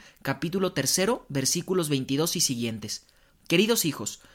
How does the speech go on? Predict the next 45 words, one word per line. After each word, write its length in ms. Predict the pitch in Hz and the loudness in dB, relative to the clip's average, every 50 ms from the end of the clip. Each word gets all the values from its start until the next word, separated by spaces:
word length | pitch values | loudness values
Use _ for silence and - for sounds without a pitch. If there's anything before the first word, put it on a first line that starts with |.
| - - | -16 -8
puesto 260 | - 120 120 - 143 | -4 -2 0 0 0
que 120 | 135 160 151 | 0 2 2
cumplimos 400 | 165 165 156 202 226 240 247 226 | 2 2 2 2 2 2 2 2
los 100 | 208 190 | 2 0
mandamientos 540 | 190 180 170 156 151 156 151 139 143 131 | 0 0 0 -2 -2 -2 -2 -2 -2 -2
de 100 | 135 131 | 0 0
Dios 320 | 127 147 165 190 208 202 - - | 2 2 2 2 0 -2 -2 -2
y 100 | 147 143 | 0 0
hacemos 340 | 135 - - 147 147 143 131 | 2 2 0 0 0 0 0
lo 120 | 131 127 | -2 -2
que 100 | - 135 | -2 -2
le 80 | 131 127 | 0 0
agrada, 400 | 123 135 151 165 196 226 - - - - - - | 0 0 0 0 -2 -4 -6 -10 -18 -20 -18 -10
ciertamente 680 | - - - 175 180 196 196 - 190 175 175 180 175 190 | -6 -2 2 2 2 2 2 0 -2 -2 -2 -2 -2 -4
obtendremos 540 | 185 - 156 139 143 147 151 156 156 143 131 | -4 -2 -2 -2 0 0 0 0 0 0 0
de 140 | 143 156 | 0 0
él 160 | 185 208 - - - _ _ _ _ | 0 0 -4 -8 -20 _ _ _ _
todo 260 | - 190 202 214 214 | 4 4 6 6 4
lo 140 | 208 185 180 | 2 2 0
que 80 | - | 0
le 120 | 143 131 127 | 0 0 0
pidamos. 520 | - 123 117 113 110 104 104 - - - - - _ _ - | -2 -2 -2 -2 -2 -2 -4 -8 -10 -14 -20 -20 _ _ -8
Ahora 240 | - 107 110 110 120 | -6 -4 -2 0 4
bien, 300 | 135 156 165 147 147 - - _ _ - | 4 4 4 2 -2 -10 -18 _ _ -2
este 360 | 151 180 180 - - 190 185 | 0 2 2 2 2 2 2
es 80 | 208 - | 2 0
su 100 | - 175 | 0 -2
mandamiento, 640 | 156 143 135 127 123 120 120 117 113 107 - - - - - - _ _ _ - | -2 -2 -2 -2 -2 -2 -4 -4 -4 -6 -10 -14 -18 -20 -20 -20 _ _ _ -10
que 200 | - 104 98 - | -8 -8 -6 -4
creamos 720 | 113 113 120 135 147 160 175 190 196 208 226 220 - - | -4 0 2 4 4 4 4 4 2 0 0 -2 -2 -4
en 120 | 139 135 | -4 -2
la 140 | 127 120 - | -2 -4 -4
persona 480 | - 117 117 - - 156 156 170 175 156 | -6 -4 -2 -2 0 0 0 0 0 0
de 80 | 139 | -2
Jesucristo, 720 | 127 - 117 - - 113 - 143 160 170 - - - 147 139 | -2 -4 -6 -6 -6 -2 0 2 2 2 2 0 -2 -4 -4
su 160 | - 127 127 | -2 0 2
Hijo, 380 | 151 185 180 - 240 240 - - - - - | 2 2 0 0 -2 -2 -2 -4 -12 -12 -6
y 120 | - 156 156 | -2 -2 0
nos 180 | 156 147 160 | 0 0 0
amemos 320 | 156 165 185 202 226 226 190 | 0 0 0 0 0 0 2
los 180 | 165 - - | 2 2 2
unos 220 | 202 202 208 - 190 | 0 0 0 0 0
a 80 | 147 | 0
los 180 | 139 135 - - | 0 0 0 0
otros 400 | 196 202 - 240 233 233 - | -2 -2 -2 -4 -4 -4 -6